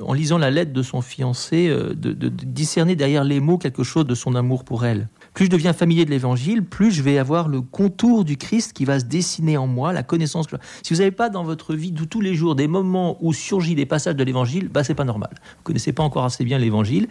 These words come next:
ça veut dire qu'il faut creuser et plus le lire. Alors maintenant que j'ai dit ça, la prière de Jésus elle-même. Le cardinal de Bérulle disait la chose suivante au sujet de la prière de Jésus. «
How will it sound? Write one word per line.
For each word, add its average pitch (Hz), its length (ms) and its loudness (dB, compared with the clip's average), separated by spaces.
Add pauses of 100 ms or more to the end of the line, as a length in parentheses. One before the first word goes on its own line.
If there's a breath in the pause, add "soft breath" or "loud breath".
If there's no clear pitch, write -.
(120)
ça - 200 -16
veut 120 40 4
dire 175 120 2
qu'il 151 100 0
faut 170 120 0
creuser 151 540 2
et 131 60 2
plus 202 400 0
le 175 140 4
lire. 180 280 2 (100)
Alors 180 200 4
maintenant 175 180 4
que - 80 0
j'ai 175 60 -4
dit 131 200 0
ça, 254 280 -4 (160 loud breath)
la 196 100 2
prière 202 320 0
de 180 140 4
Jésus 156 420 0
elle-même. 151 380 -2 (100)
Le 147 60 2
cardinal 220 440 4
de 156 120 4
Bérulle 139 560 0 (180)
disait 151 300 2
la 190 100 2
chose - 220 -2
suivante 175 400 -4
au 156 40 2
sujet 147 260 0
de 165 40 -4
la 135 80 0
prière 156 240 -2
de 139 120 0
Jésus. « 107 380 -6